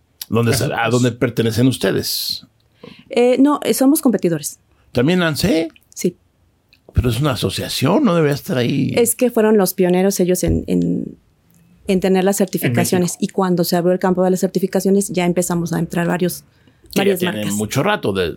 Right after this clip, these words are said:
Speaker 1: dices,
Speaker 3: Sí.
Speaker 1: treinta años en México llevan ustedes aquí.
Speaker 3: Sí.
Speaker 1: Muy bien.
Speaker 2: Muy bien.
Speaker 1: Que, que, que con todo este asunto de, mm, rapidísimo para irnos, ¿qué, qué hacen con los, dijiste agricultura, ahí qué certifican?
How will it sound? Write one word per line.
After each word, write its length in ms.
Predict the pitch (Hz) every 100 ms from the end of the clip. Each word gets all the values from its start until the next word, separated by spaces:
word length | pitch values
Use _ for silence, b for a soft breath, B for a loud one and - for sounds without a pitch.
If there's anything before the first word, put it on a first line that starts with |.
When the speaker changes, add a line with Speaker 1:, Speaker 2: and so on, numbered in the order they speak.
| -
Speaker 1:
dices, 220 | 98 113
Speaker 3:
Sí. 60 | 143
Speaker 1:
treinta 300 | 131 131 127
años 220 | 131 123
en 60 | 117
México 200 | 117 120
llevan 180 | 120 117
ustedes 260 | 123 110
aquí. 260 | 110 165 - _ b b
Speaker 3:
Sí. 260 | - 170 147 _ _ _ _ _ -
Speaker 1:
Muy 140 | 135
bien. 260 | 120 113 127 -
Speaker 2:
Muy 120 | 160 139
bien. 120 | 139 _ _ _
Speaker 1:
Que, 200 | 156 -
que, 240 | 185 170
que 140 | - 165
con 200 | 170 160
todo 160 | 208
este 140 | 220 190
asunto 1000 | 156 196 180 202 175 143 131 123 117 120
de, 640 | 117 113 113 107 104 95 67
mm, 840 | 62 76 67 - 190 - 101 107
rapidísimo 440 | 107 120 147 147 123
para 180 | 127 127
irnos, 320 | 131 120 - B B _ _
¿qué, 180 | - - - -
qué 120 | 226
hacen 260 | 220 240
con 440 | - 185 139 127 101
los, 400 | 139 - - - -
dijiste 460 | 127 98 127 139 190
agricultura, 680 | 175 127 117 113 147 143 123
ahí 100 | 156
qué 160 | -
certifican? 800 | 185 185 - - - - 110